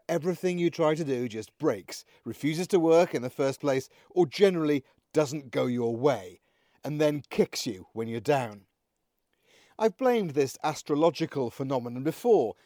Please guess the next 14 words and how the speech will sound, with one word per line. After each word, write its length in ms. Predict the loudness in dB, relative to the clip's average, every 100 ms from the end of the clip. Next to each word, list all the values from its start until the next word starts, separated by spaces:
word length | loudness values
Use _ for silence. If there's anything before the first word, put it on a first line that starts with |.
| _ _ -6
when 160 | -4
satellite 600 | -4 -6 -2 0 0 -2
dishes 440 | -4 -4 -4 -8 -8
mysteriously 840 | -10 -6 2 2 2 -2 -4 -6
didn't 360 | -4 -6 -6 -8
send 460 | -4 -2 -4 -8 -10
lead 460 | -4 2 2 0 -8
T 220 | -12 -8 -4
V 180 | -4
news 300 | -2 0 -2
stories 480 | 0 0 0 0 -8
from 160 | -8 -8
front 300 | -6 -4 2
lines, 460 | 2 2 0 -8